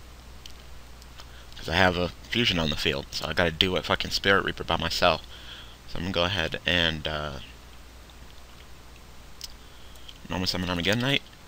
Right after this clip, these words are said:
Effect. I will go ahead and send, uh, Hedgehog,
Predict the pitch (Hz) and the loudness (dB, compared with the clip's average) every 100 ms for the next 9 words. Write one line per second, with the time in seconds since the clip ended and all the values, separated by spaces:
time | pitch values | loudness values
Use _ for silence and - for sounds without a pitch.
0 | - - - - - - - - - - | -18 -18 -16 -10 -8 -6 -8 -12 -14 -14
1 | - - - - 123 - - - - - | -14 -14 -2 8 8 8 -12 -6 -4 -4
2 | - - - - - - - - - - | -6 -12 -16 -16 -14 -14 -14 -16 -16 -16
3 | - - - - - - - - - - | -18 -16 -16 -16 -16 -8 -6 -6 -8 -4
4 | 67 - - 85 87 - - 80 73 - | -4 -4 0 2 2 0 -2 -2 -2 -2
5 | - - - - - - - 78 80 80 | 0 2 2 0 -4 -4 -2 0 0 0
6 | 73 67 60 67 - - - - - - | -2 -2 -2 -2 -8 -14 -16 -16 -14 -12
7 | - 101 104 104 98 98 | -6 2 4 6 6 4